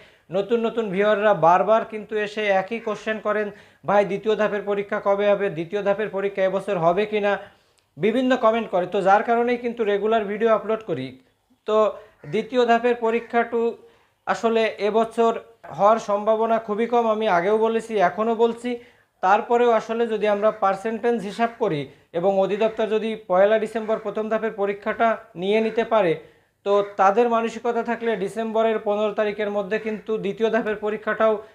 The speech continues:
নিয়ে নেওয়া অস্বাভাবিক কিছু না। কারণ তারা যেহেতু অনেকদিন, আহ, প্রকাশ করছে না, কিছু প্রকাশে আসছে না। একমাত্র, আহ, তথ্য সচিব তুহিন স্যারই কিন্তু তার Facebook থেকে বার্তা প্রেরণ করছে এবং, আহ, তার উপর ভিত্তি করে বা অধিদপ্তরে, আহ,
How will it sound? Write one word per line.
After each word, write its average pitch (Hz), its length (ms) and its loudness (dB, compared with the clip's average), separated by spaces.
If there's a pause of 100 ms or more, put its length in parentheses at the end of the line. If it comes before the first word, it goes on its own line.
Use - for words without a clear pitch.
(160)
নিয়ে 208 260 0
নেওয়া 208 340 2
অস্বাভাবিক 208 680 0
কিছু 233 260 -6
না। 165 180 2
কারণ 202 380 0 (100)
তারা 190 280 2
যেহেতু 214 360 -2
অনেকদিন, 202 440 -2 (460)
আহ, 180 200 2
প্রকাশ 214 380 2 (600)
করছে 196 300 0
না, 240 100 0
কিছু 233 280 -4
প্রকাশে 208 440 0
আসছে 214 280 -2
না। 196 60 0
একমাত্র, 202 640 0 (340)
আহ, 175 80 -2
তথ্য 208 320 -2
সচিব 214 360 -6
তুহিন 214 260 0
স্যারই 226 240 -2
কিন্তু 220 300 -6
তার 214 180 0 (100)
Facebook 202 380 -2 (180)
থেকে 220 200 -4
বার্তা 190 340 0
প্রেরণ 220 300 0
করছে 220 300 -4
এবং, 226 240 0
আহ, - 560 -6
তার 190 200 4
উপর 214 240 -2
ভিত্তি 208 300 -8
করে 220 240 0
বা 196 140 4
অধিদপ্তরে, 214 760 0 (500)
আহ, 175 80 0